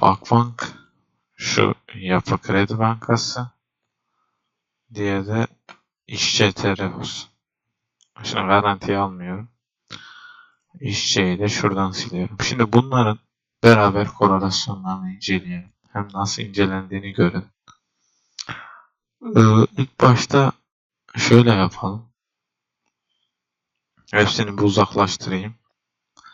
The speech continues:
Şimdi bakın endeksin zirve şurası değil.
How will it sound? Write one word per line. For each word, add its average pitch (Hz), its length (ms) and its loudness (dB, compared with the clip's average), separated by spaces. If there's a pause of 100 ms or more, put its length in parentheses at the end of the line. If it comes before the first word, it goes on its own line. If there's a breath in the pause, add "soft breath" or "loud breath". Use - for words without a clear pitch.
(800 soft breath)
Şimdi 110 340 -2
bakın 110 360 2
endeksin 120 540 2
zirve 113 440 4
şurası 101 520 0
değil. 104 280 -4